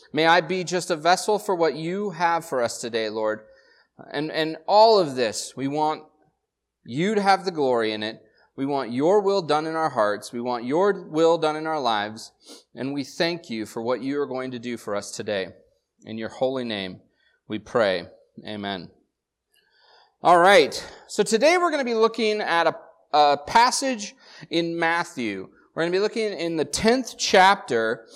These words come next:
And this is a passage that Jesus has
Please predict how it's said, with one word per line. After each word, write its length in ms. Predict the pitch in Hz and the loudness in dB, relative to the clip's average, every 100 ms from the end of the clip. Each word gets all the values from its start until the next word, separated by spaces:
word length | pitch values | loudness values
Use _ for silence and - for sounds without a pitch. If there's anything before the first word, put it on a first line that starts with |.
| - - - | -20 -12 -2
And 140 | 170 | 2
this 180 | 233 240 | 2 2
is 160 | 311 262 | 2 2
a 80 | 220 | 0
passage 800 | - 277 302 302 311 262 202 196 | 4 4 6 2 -2 -2 -4 -4
that 280 | 160 185 170 | 2 2 2
Jesus 760 | 147 156 233 269 233 233 214 - | -4 0 0 0 2 2 2 0
has 460 | 180 180 170 156 | 2 2 2 -2